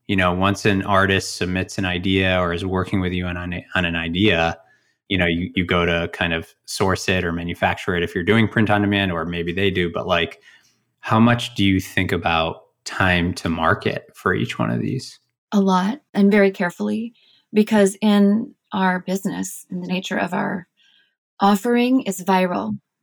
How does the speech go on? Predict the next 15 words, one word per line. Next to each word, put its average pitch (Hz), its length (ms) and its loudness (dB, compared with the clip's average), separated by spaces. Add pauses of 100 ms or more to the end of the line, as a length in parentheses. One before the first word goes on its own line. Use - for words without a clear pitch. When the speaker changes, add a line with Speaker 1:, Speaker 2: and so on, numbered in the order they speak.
(120)
Speaker 2:
And 180 420 -2 (180)
it's 196 180 -4
really 226 240 4
impossible 190 680 0
when 185 100 2
your 180 80 0
time 196 220 2
and 185 100 4
action 185 280 0
plan 175 240 -4
for 175 100 -8
socks 196 480 -2
is 165 440 -12 (160)
four 185 220 0
months. - 600 -8